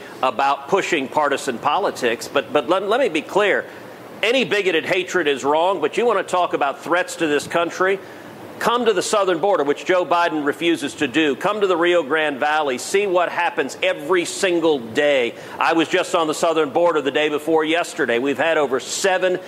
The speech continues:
million people cross illegally. When I was there several weeks ago in Brownsville, they were seeing ninety to a hundred Chinese nationals every day, many of them young men of military age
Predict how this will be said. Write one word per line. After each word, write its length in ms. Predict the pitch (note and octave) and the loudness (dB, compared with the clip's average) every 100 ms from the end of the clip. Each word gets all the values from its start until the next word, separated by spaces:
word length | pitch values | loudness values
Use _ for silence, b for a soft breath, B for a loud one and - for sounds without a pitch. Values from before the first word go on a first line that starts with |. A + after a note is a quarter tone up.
| B - | B 0
million 480 | D#3+ F3+ E3 D#3 | 4 4 4 2
people 400 | C#3 F#3 F3 D#3 | 2 0 2 0
cross 440 | B2+ F3+ D#3+ D#3+ - | 0 2 2 2 0
illegally. 580 | D#3+ E3 F#3+ D3 C3 B2 B B | 0 2 2 2 0 0 B B
When 160 | D#3 D#3 | 0 2
I 80 | D#3+ | 2
was 220 | D3+ A2+ | 0 0
there 240 | F3+ F3+ | 2 2
several 340 | - G3 E3 D#3+ | 2 0 2 2
weeks 300 | F3 F3+ - | 2 0 -2
ago 300 | D#3+ D#3 D3 | 0 2 2
in 120 | C3+ | 2
Brownsville, 580 | C#3+ E3 F3+ E3 D3 C#3 | 2 2 0 0 0 2
they 140 | D3+ | 2
were 140 | D3+ C#3+ | 2 -2
seeing 480 | - F#3 E3+ D#3 - B B | 0 2 2 0 -4 B B
ninety 640 | - D#3 G3 B3 A#3+ B3 | 0 2 2 0 0 -2
to 280 | - - G3 | -2 2 2
a 60 | D#3+ | 2
hundred 640 | - G3 F#3+ D#3 D#3+ D3+ - B B | 0 0 0 0 0 0 -8 B B
Chinese 760 | - - G3+ A3 A3 G#3 F3 C#3+ | -2 0 0 2 4 2 0 0
nationals 840 | E3 F3+ F3+ - E3 C3+ A#2+ - B B | 0 0 0 0 2 2 0 -6 B B
every 420 | F#3 F3+ C#3 E3+ | -2 0 2 2
day, 320 | C#3+ D#3+ D#3 C#3 | 2 2 2 0
many 340 | D#3+ F#3 F#3 | 0 2 2
of 180 | F3 C3+ | 2 0
them 220 | E3 D3 | 0 0
young 420 | C3+ E3+ F#3 F3 | 0 2 2 2
men 180 | E3 F3+ | 2 2
of 80 | D#3+ | 0
military 640 | C#3+ F3 F#3 - F#3 E3+ E3 | 0 0 0 0 0 2 2
age 360 | E3+ F3 F3 | 2 0 -2